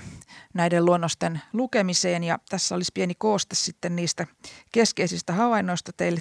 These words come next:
tiedossa. Mutta ehkä ensinnä voisi sanoa sen, että varsinkin tämä palvelutarjoajaohjeistus, niin on hyvin yksityiskohtainen. Se ei ole valtavan pitkä välttämättä, mutta se menee,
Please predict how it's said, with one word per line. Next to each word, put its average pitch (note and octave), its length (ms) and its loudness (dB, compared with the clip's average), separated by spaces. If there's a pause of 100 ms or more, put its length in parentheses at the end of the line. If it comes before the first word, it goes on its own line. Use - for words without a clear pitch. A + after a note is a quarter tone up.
tiedossa. F3+ 460 -2 (1080)
Mutta F#3 140 -2
ehkä G3 220 2
ensinnä G3+ 340 0
voisi E3 160 -2
sanoa F3+ 260 -4
sen, F#3 260 -4
että E3 200 -8
varsinkin F3 360 -2
tämä E3+ 160 -2 (440)
palvelutarjoajaohjeistus, E3+ 1500 0
niin E3 240 -10 (840)
on F3 420 2
hyvin D#3+ 280 -2
yksityiskohtainen. - 1040 -8 (640)
Se - 120 2
ei F#3 80 6
ole F#3+ 100 6
valtavan F#3 460 0
pitkä G#3+ 380 -4
välttämättä, E3+ 500 0
mutta E3+ 180 -6
se F3 80 -4
menee, F3 340 -2